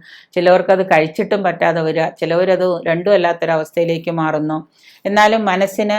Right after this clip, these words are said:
ഒരു സ്വസ്ഥതയും കിട്ടാതെ വരുമ്പോൾ, മനസ്സ് വല്ലാതെ അശാന്തമാകുമ്പോൾ, മനസ്സിന് ശാന്തത കൈവരുന്നില്ല, നമ്മുടെ കൈപ്പിടിയിൽ ഒതുങ്ങുന്നില്ല മനസ്സ് എന്ന് തോന്നുന്ന സമയത്ത് നമുക്ക് നവനീത ഗോപാല മന്ത്രം ജപിച്ചുകൊണ്ട്, നമുക്ക് ഈ പറയുന്ന മന്ത്രത്തെ,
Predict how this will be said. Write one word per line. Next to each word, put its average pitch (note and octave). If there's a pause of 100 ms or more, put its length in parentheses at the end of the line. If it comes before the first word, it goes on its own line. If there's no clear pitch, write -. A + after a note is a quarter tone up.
(120)
ഒരു F3
സ്വസ്ഥതയും F#3+
കിട്ടാതെ E3+
വരുമ്പോൾ, D#3 (380)
മനസ്സ് F#3
വല്ലാതെ F#3+
അശാന്തമാകുമ്പോൾ, E3 (380)
മനസ്സിന് F#3 (120)
ശാന്തത F#3 (120)
കൈവരുന്നില്ല, F3+ (300)
നമ്മുടെ F#3
കൈപ്പിടിയിൽ G3
ഒതുങ്ങുന്നില്ല F#3 (220)
മനസ്സ് E3 (100)
എന്ന് E3+
തോന്നുന്ന E3 (120)
സമയത്ത് D#3+ (400)
നമുക്ക് E3+ (140)
നവനീത F#3+ (120)
ഗോപാല F3+
മന്ത്രം F3
ജപിച്ചുകൊണ്ട്, D#3 (380)
നമുക്ക് D#3+
ഈ E3 (120)
പറയുന്ന E3 (240)
മന്ത്രത്തെ, D#3+